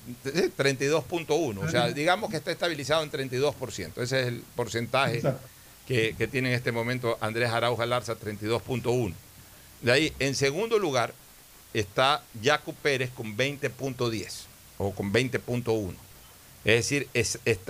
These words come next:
Speaker 1: estaría exactamente Yacu Pérez a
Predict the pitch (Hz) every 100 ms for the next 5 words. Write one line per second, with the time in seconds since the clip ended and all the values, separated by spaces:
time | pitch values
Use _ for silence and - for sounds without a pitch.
0 | 123 120 - 127 139 190 147 - 117 -
1 | - 208 - 165 156 160 135 - - -
2 | - - - - - 107 135 135 143 147
3 | 135 139 - - - - - 104 107